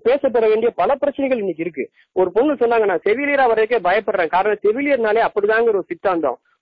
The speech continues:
உண்மைதான். நாற்பது கேமரா வச்சு அந்த பிக் பாஸ் நிகழ்ச்சியில அந்த விஜய் டி வி காட்டின அந்த டி ஆர் பிய சன் டி வி ஒரே ஒரு கேமராவை நித்யானந்தாக்கு வச்சு ஏத்திட்டான், இல்லையா? அந்த அளவுக்கு இன்னைக்கு ஒரு பெண் பக்தையா ஒரு பொண்ணு ஒரு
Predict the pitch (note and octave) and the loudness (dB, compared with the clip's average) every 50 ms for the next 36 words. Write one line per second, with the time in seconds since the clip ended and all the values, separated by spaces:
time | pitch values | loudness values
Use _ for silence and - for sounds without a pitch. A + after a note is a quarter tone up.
0 | - G3+ C4+ E4+ F4+ E4 C4+ G#3+ D#3+ - C#3 D#3+ F#3+ B3 - B3+ A#3 G3+ G3 - | 0 2 4 4 4 2 2 0 -2 -2 -2 -2 -2 -2 0 0 0 0 0 0
1 | A#3 C#4+ E4 D#4+ D4 C#4 B3 A#3+ A#3 - C4 A#3 G#3+ G#3+ G#3+ A#3+ C4+ C4+ - _ | 0 0 0 2 2 2 2 0 -2 -4 -6 -6 -6 -4 -6 -6 -8 -10 -14 _
2 | _ - - G3+ G3+ F#3+ F3 G3+ A#3 G#3+ A3 D4 D4 C4+ C#4 B3+ A#3+ A3 A#3+ A#3+ | _ -4 -2 0 0 -2 -2 -4 -6 -2 0 0 0 0 0 -2 -2 -2 -2 -4
3 | G#3+ - A#3 G#3 G#3 G3 F#3 F#3 F3+ F3+ G3 A#3+ D4 D4 A#3 B3+ B3+ B3 A3+ A3+ | -4 -6 -4 -2 0 0 0 0 -2 -4 -2 -2 -2 -2 -2 -2 -4 -4 -4 -4
4 | G#3 - G#3+ G#3 A3 - A#3+ A3+ G#3+ G3 E3+ - - A#3 B3 B3+ A#3+ G#3+ E3+ E3+ | -4 0 0 0 0 0 0 -2 0 -2 -4 -6 -4 -2 0 0 0 0 -2 -2
5 | D#3 D#3 F3 G#3 A#3+ - _ _ _ _ _ _ _ - D#3 F#3+ C#4+ D#4+ D#4 D#4+ | 0 0 0 0 -2 -4 _ _ _ _ _ _ _ -2 0 0 0 2 0 0
6 | D4+ C#4 C#4 A#3+ E3+ F3 F#3+ G#3+ A#3+ C#4 D#4+ F4+ E4+ D4 B3+ A3 - A3 A3+ A#3+ | 0 0 -2 -2 0 0 0 2 2 2 2 2 2 0 0 -2 -2 -2 -2 0
7 | A#3+ A#3+ A#3+ A#3+ A#3 G#3+ F#3+ F#3+ B3+ C4 C4 B3+ A#3+ G#3+ G#3+ - F3+ F3 - - | 0 0 2 2 0 0 -2 -4 -4 -2 -2 -2 0 -2 -2 -4 -4 -8 -8 -6
8 | A3+ - G3 F#3+ F#3+ - D#3 B2 - _ _ _ _ _ _ _ _ _ _ - | -4 -4 -4 -4 -4 -6 -6 -6 -8 _ _ _ _ _ _ _ _ _ _ -6
9 | G#3+ A#3 A#3+ B3+ B3+ A3+ F3 - _ _ _ - - F3+ A#3+ B3+ B3 A3 B3+ D4+ | -2 0 2 2 2 0 -2 -4 _ _ _ -6 -2 -2 0 2 2 2 2 2
10 | F4+ F4 - C4 B3 C4+ B3+ A#3+ B3 B3+ G#3+ A3+ A3+ G3+ F#3+ - - - B3 D#4+ | 0 0 -2 -2 -2 -2 -2 -2 -2 -2 0 0 0 0 0 -2 -2 -2 0 2
11 | F4+ D#4+ A3+ G#3 G#3+ A3 _ - D4+ D#4+ D#4 D#4+ C#4+ B3+ B3 A3+ - A#3 A#3 B3 | 2 0 0 -2 -4 -4 _ -2 0 0 2 0 0 0 -2 -2 -2 -2 -2 0
12 | C4+ C#4+ C4+ B3 A3+ G3+ | 0 0 0 0 0 0